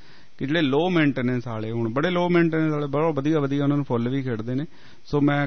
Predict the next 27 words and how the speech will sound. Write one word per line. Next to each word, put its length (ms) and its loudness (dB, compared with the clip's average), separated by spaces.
ਕੱਲ੍ਹ 180 4
ਨੂੰ 100 0
ਫੋਟੋਆਂ 320 2
ਖਿੱਚ 200 -2
ਕੇ 80 0
ਆਪਣੇ 280 2
ਗਾਰਡਨ 400 2
ਚੋਂ 140 0
ਹੀ, 180 -2
ਅਹ, 320 -4
ਤੁਹਾਡੇ 280 -6
ਨਾਲ 280 -4
ਸਾਂਝੀਆਂ 600 -4
ਕਰਾਂਗਾ। 380 -8
ਤੇ 280 10
ਜਗਤਾਰ 420 8
ਗਿੱਲ 220 2
ਭਾਜੀ 260 0
ਸਾਡੇ 220 0
ਨਾਲ 340 2
ਸੁਨੇਹਾ 340 0
ਪਾ 260 0
ਰਹੇ 140 0
ਸੀ 120 -2
ਪਹਿਲਾਂ, 380 0
ਕਹਿੰਦੇ 320 2
ਕਿ 320 0